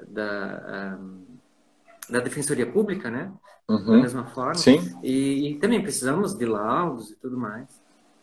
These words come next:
Speaker 1: que, que, que se precisa em qualquer processo. Isso é, é angustiante para as famílias, né? De como
Speaker 2: Sim.
Speaker 1: conseguir isso.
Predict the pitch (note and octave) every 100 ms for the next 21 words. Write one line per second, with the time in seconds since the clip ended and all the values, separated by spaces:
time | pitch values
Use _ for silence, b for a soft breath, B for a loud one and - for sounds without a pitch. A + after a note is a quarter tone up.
0 | - - C3 B2+ B2+ B2 B2 - C3 C3
1 | B2+ B2 B2 C3 - B2+ B2 B2 C3+ C3+
2 | C3 C3+ C3 B2+ A#2+ A#2+ b b - C3+
3 | - D#3+ D#3+ D#3 - C3 C3 C#3 D3+ D#3+
4 | - D3+ F3 E3 E3 F3 F3 F3 D3+ A#2
5 | A#2 A#2 - E3+ E3+ D#3+ C#3 C3+ G#2 C#3
6 | F3 -